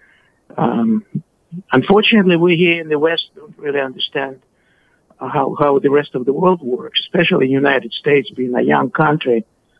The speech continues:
Uh, we don't have the historical, uh, uh, you know, references like, like the, the rest of the world, thousands of years of relationships. So we, we totally misunderstood what, what, what took place.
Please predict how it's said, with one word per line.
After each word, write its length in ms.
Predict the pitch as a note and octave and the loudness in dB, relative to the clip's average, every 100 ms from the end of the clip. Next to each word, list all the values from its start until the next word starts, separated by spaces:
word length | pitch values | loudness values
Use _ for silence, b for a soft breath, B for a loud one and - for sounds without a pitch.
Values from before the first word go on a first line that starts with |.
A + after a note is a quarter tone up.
| _ _ | _ _
Uh, 180 | A#2 A#2 | -6 -2
we 140 | A2 | 0
don't 200 | D3+ D3 | 2 0
have 220 | C#3 D3+ C3+ | 0 -2 -4
the 60 | |
historical, 800 | B2 B2+ - B2 A#2+ A#2 A#2+ A#2+ B2 - | -6 -6 0 2 2 0 -4 -4 -6 -8
uh, 440 | A#2+ A#2 A2 - | -6 -4 -4 -4
uh, 80 | A#2 A#2 - b b b | -6 -6 -12 b b b
you 100 | - | 2
know, 280 | A2 G#2+ A2 _ - | 2 2 -6 _ -2
references 640 | B2 A#2+ - G#2+ G2 - - | 0 2 2 2 2 2 2
like, 300 | G#2 - - | 0 -2 -4
like 180 | G#2 - | -4 0
the, 180 | C#3+ - | -2 0
the 100 | C#3 | 0
rest 200 | E3 D#3+ | 2 0
of 120 | A#2+ G2+ | -6 -4
the 80 | |
world, 360 | A#2+ - A#2+ A#2 - | -4 -2 -2 -4 -2
thousands 460 | D3+ - - C3 B2+ | 0 0 -2 -4 -4
of 120 | G#2 | -4
years 320 | B2 - - | -2 -2 -4
of 100 | G#3 | -6
relationships. 840 | G#3 A3 A3+ - - - - - - B B B B B B - | -2 -2 -2 -4 -4 -6 -4 -6 -8 B B B B B B 2
So 240 | G#3+ D#3 | 4 4
we, 200 | D#3+ G3 | 4 6
we 120 | G3 | 6
totally 340 | G3 A#3 A3 G3 | 4 2 4 4
misunderstood 720 | E3+ E3 D#3 C#3+ - - B2 | 4 2 -2 0 -2 -2 -6
what, 180 | - A2+ - | -6 -12 -12
what, 140 | - - | -18 -18
what 180 | - - | -18 -16
took 180 | - - | -14 -10
place. 320 | G2+ G2+ F#2 | -4 -4 -2